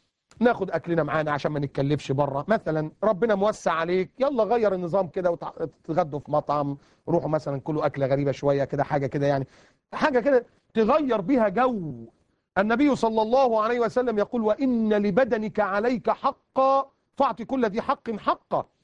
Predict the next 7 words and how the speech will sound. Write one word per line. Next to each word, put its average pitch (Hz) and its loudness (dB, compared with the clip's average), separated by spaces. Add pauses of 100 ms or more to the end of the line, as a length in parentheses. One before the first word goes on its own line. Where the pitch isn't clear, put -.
(240)
ده 196 2
انت 233 0
وانت 226 0
طالع 262 2
تتفسح، 196 -4
يعني 202 -2
احنا 214 0